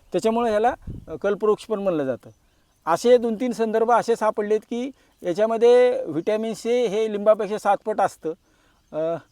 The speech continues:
केळीपेक्षा पंधरा पट, अ, पोट-, अ, पोटॅशियम असतं, अ, आणि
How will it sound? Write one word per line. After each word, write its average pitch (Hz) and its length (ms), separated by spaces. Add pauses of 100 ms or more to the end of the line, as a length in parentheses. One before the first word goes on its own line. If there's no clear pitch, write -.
(140)
केळीपेक्षा 214 540
पंधरा 208 320
पट, 226 280
अ, 208 500
पोट-, 190 280
अ, 156 140 (400)
पोटॅशियम 196 440
असतं, 156 300 (480)
अ, 151 140 (320)
आणि 220 440